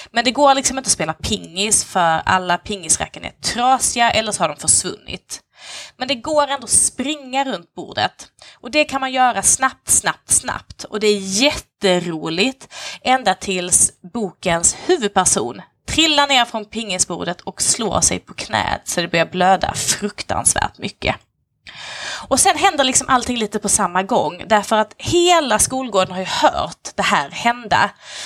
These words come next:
Så hela skolgården kommer springande och de vill titta och de vill hjälpa och de vill trösta. Och en lärare får ju bära in huvudpersonen in i lärarrummet och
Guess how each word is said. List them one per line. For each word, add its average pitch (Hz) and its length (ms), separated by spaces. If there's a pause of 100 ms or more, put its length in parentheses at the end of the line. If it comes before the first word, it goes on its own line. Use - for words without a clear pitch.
Så - 160
hela 294 600
skolgården 190 680
kommer 165 640
springande 214 1120 (300)
och 214 100
de 196 140
vill 180 160
titta - 880 (180)
och 214 100
de 185 120
vill 175 300
hjälpa 240 680
och 185 140
de 170 120
vill 170 160
trösta. - 760 (600)
Och - 200
en 233 140
lärare 226 640
får 208 160
ju 208 60
bära 196 320
in 185 280
huvudpersonen 180 800
in 247 340
i 214 160
lärarrummet 180 920
och - 380